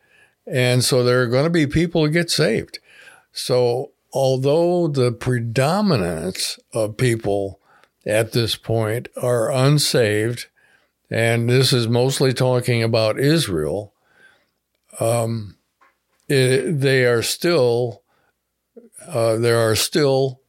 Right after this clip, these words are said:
those who are elect. In other words, those who are saved. So the Lord is going to remove at this point all who are not saved.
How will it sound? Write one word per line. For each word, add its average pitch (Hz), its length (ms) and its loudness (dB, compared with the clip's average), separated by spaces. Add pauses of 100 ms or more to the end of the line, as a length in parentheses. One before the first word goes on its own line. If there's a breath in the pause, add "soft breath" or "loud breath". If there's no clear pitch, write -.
those 127 540 0
who 127 240 2
are 120 300 0
elect. 120 600 0
In 104 140 -4
other 110 180 0
words, 107 240 -2
those 113 260 0
who 117 140 2
are 107 160 0
saved. 98 520 -2
So 110 480 -2 (640 loud breath)
the 113 120 -2
Lord 135 320 2
is 123 180 0
going 120 440 0
to 113 520 2
remove 120 1040 0
at 107 220 0
this 127 240 0
point 104 560 -2 (680 soft breath)
all 131 560 0
who 123 260 0
are 110 180 0
not 107 380 -2
saved. 85 680 -2